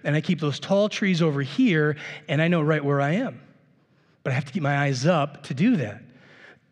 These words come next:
I can still see the ground peripherally. I'm not missing the deadfall in front of me, but I'm keeping my eyes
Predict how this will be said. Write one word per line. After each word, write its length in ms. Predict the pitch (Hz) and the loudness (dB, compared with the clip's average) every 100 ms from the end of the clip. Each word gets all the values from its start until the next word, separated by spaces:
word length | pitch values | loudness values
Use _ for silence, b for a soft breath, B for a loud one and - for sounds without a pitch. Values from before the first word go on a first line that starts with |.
| _ | _
I 80 | 185 | 0
can 160 | 190 | 2
still 240 | 160 - 196 | 0 0 0
see 180 | - 240 | 0 0
the 120 | 165 | 0
ground 320 | 143 180 170 | 0 0 0
peripherally. 420 | 120 117 107 131 | 0 -2 -2 -4
I'm 80 | 131 | 0
not 160 | 185 139 | -2 0
missing 540 | 143 175 196 220 180 | 0 2 2 0 0
the 100 | 139 | 0
deadfall 580 | 127 160 247 170 147 131 | -2 -2 -2 -2 -2 -2
in 100 | 131 | -2
front 260 | - 220 | 0 2
of 100 | 220 | 2
me, 280 | 139 135 127 B B B B B | 0 -2 -4 B B B B B
but 80 | 156 | -2
I'm 100 | 151 | -2
keeping 320 | 147 208 196 | 0 0 2
my 160 | 165 156 | 0 0
eyes 520 | 160 175 180 165 - | 0 2 2 0 -4